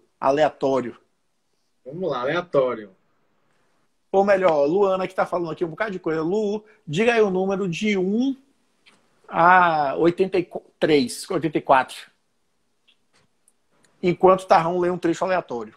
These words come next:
Speaker 2: <laughs> Só faltava ela já ter saído aí, não ter o número pra poder colocar,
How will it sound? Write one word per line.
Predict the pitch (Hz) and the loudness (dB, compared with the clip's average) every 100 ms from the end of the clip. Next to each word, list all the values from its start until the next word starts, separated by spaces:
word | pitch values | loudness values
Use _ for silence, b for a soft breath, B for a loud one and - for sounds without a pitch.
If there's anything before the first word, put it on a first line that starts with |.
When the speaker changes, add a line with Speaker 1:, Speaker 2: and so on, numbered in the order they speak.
| _ - | _ 0
Speaker 2:
<laughs> | - 247 240 233 - - - - - - 1077 1077 - - - - - - _ - - - _ _ | 4 2 0 -6 -6 -10 -12 -12 -14 -14 -16 -10 -10 -10 -12 -12 -14 -16 _ -20 -20 -20 _ _
Só | 208 202 | -12 -10
faltava | 202 208 | -10 -8
ela | 220 226 | -6 -6
já | 226 | -6
ter | 220 | -6
saído | 262 214 190 190 | -4 -4 -4 -4
aí, | 160 147 170 | -6 -6 -8
não | 180 | -10
ter | 185 196 | -8 -8
o | 175 | -8
número | 165 165 170 | -10 -12 -12
pra | 170 | -12
poder | 175 170 | -12 -12
colocar, | 180 170 160 151 | -10 -10 -12 -18